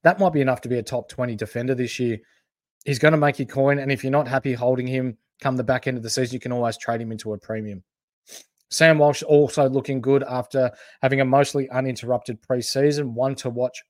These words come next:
early on. The early buy does hurt for Carlton, though. And unfortunately, Sauce,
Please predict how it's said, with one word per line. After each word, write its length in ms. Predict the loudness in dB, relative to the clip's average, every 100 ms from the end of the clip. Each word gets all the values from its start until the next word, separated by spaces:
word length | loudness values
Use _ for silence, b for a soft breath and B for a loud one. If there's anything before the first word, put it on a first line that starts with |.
| _
early 380 | -2 -2 -2 -6 _
on. 300 | -6 -6 -6
The 180 | -8 0
early 240 | 2 2
buy 280 | 0 0 -2
does 260 | -4 -8 -8
hurt 240 | -8 -10
for 100 | -10
Carlton, 540 | -16 -10 -8 -8 -10 -10
though. 200 | -10 -12 -18 _ _ _ _ _ _ _ _ _ _ _ _ _ _
And 520 | -2 2 6 4 2 -4
unfortunately, 540 | -4 2 4 4 0 -2
Sauce, 680 | -2 -2 0 0 -2 -8